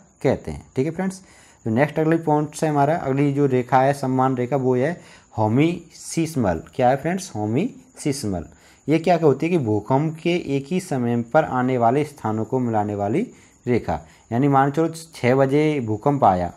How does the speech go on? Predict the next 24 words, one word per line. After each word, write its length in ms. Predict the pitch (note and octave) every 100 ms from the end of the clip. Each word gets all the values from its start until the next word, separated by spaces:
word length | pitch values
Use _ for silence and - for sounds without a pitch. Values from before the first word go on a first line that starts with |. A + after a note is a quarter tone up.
| -
अब 220 | C3 D3
छः 160 | - B2
बजे 220 | C#3+ D#3+ D3+ A#2
बा-, 220 | A2 A2
विश्व 340 | A2 A#2+ -
में, 240 | D3 C#3 G#2 - - - - A2+ -
पूरे 200 | - C#3+
विश्व 300 | C#3+ C3 -
में 180 | C3+ G2 - - _ G#2+
जितने 320 | A2 D#3 D#3
स्थानों 340 | D#3 C#3 C#3
पर 160 | C#3 C#3+
भूकंप 460 | B2 G#2+ B2 B2+
आया 200 | A#2+ A#2+
होगा 240 | A#2 A#2+ C#3
उनको 500 | - C3+ C3+ C3+ C#3+
क्या 180 | C3+ A#2+
करेंगे, 420 | C3 C3+ C#3+ C3+
एक 80 | A#2+
रेखा 440 | A2+ A#2 A#2 A2+
से 260 | G#2 B2+ A#2
मिला 360 | G#2 G#2 G#2
दिया 160 | G#2+ A#2
जाएगा 480 | A2+ A#2+ D3 E3